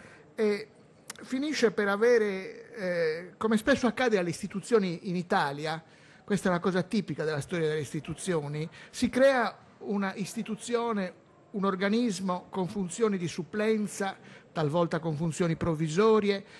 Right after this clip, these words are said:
comunque con un compito circoscritto. Eh, di lì a poco questa istituzione viene caricata di sempre nuove responsabilità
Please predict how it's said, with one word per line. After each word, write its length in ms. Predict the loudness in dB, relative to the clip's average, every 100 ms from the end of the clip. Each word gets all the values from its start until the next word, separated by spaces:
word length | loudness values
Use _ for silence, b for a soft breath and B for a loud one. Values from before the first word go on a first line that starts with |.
| B
comunque 540 | -4 0 2 2 0 0
con 160 | 0
un 480 | -2 -2 -2 -2 -2 -6 -10
compito 480 | 0 2 2 0 0
circoscritto. 1080 | 0 0 0 -4 0 0 0 -4 -6 -6 -6 B B B B -14
Eh, 360 | -2 0 0 -4 -14 -20 -18
di 200 | -4 0
lì 100 | 2
a 80 | 2
poco 400 | 4 2 2 2
questa 580 | 4 2 2 -2 -2 -6 -14 -20 -20 -20 -14
istituzione 640 | -8 -6 -4 -6 0 2 4
viene 280 | 4 2 2
caricata 680 | 2 2 2 2 2 0 -6
di 120 | -6
sempre 480 | -2 0 0 -2 -2
nuove 380 | 0 0 0 -2
responsabilità 1080 | -4 -6 -8 -6 -6 -6 -8 -4 -2 -4